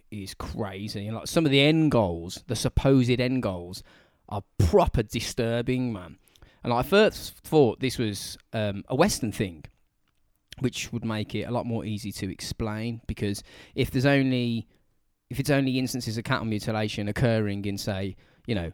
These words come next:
the we-, the America, the U K, the Western world, it would probably indicate that it's pe-, it's people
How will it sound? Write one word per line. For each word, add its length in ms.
the 80
we-, 200
the 140
America, 720
the 80
U 220
K, 400
the 80
Western 320
world, 400
it 200
would 260
probably 400
indicate 420
that 100
it's 120
pe-, 240
it's 140
people 480